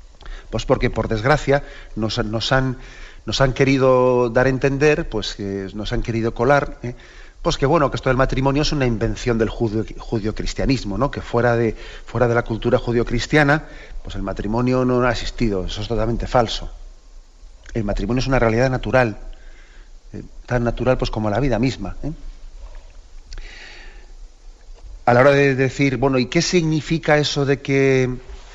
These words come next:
de que Jesucristo lo eleva a la categoría de, de sacramento, ¿eh? Es decir, hay una realidad natural que forma parte de, bueno, pues de, como dice aquí esta definición,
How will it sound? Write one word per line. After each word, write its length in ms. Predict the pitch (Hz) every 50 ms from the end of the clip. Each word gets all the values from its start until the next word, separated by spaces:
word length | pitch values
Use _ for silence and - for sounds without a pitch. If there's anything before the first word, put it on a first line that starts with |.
| - - - - - - - - - - - - - - - - - - - - - - - - - -
de 220 | - 123 123 117
que 420 | - 131 127 123 120 120 120 120 113
Jesucristo 600 | - - 127 120 123 110 135 135 - - 139 127
lo 120 | 123 127
eleva 440 | 123 123 123 143 139 120 123 117 113 - - - - - - - - - -
a 100 | 123 117
la 140 | 120 117 -
categoría 500 | 120 110 120 113 107 117 120 123 127 110
de, 300 | 120 120 120 110 107 101 - - - - - - _ _ - - - - - - - - - - - _ - - -
de 160 | - 110 113
sacramento, 720 | 113 - 127 - 120 113 117 160 190 160 - - 107 - - - -
¿eh? 100 | 117 135 -
Es 100 | - -
decir, 140 | 117 113 101
hay 120 | 110 117
una 120 | 127 127 120
realidad 280 | 123 117 120 123 127
natural 520 | 127 127 123 - 143 190 214 226 226 220 - - - - - - - - - - - - - - - - - - - - - -
que 140 | - - 110
forma 400 | - - 123 117 127 127 123 120
parte 320 | - 123 120 - - 123
de, 500 | 117 117 117 117 117 113 113 113 110 107 95
bueno, 200 | 95 151 156 160
pues 180 | 117 117 110 95
de, 220 | 110 113 107 101 - - - - - - - - -
como 180 | - 110 110 113
dice 240 | 117 123 - -
aquí 160 | 120 - - 120
esta 160 | 113 - 127
definición, 600 | 123 113 - 123 117 120 - - 147 156 151 -